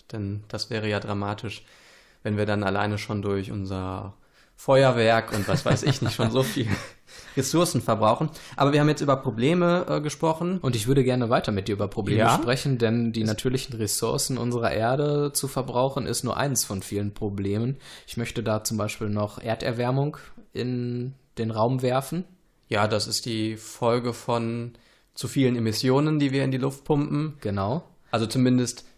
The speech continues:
Speaker 1: ähm, behaupten das die meisten. Einige behaupten das Gegenteil. Äh, es gibt da <laughs> unterschiedliche Ansichten. Ich vertrete nicht die Ansicht, ähm,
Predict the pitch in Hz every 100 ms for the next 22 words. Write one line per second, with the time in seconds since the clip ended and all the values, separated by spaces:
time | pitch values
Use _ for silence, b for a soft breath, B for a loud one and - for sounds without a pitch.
0 | b b 113 127 110 107 110 107 117 -
1 | 95 - - 117 151 156 - 170 - 117
2 | 117 123 117 110 - 104 92 143 135 135
3 | 127 113 117 - _ _ _ - 110 110
4 | 107 104 - - - 131 104 98 107 -
5 | _ _ _ - - - 107 98 110 92
6 | 104 - 98 110 107 - 143 - B B
7 | 135 - 120 123 123 127 120 - - 110
8 | 113 113 113 - - 104 104 107 107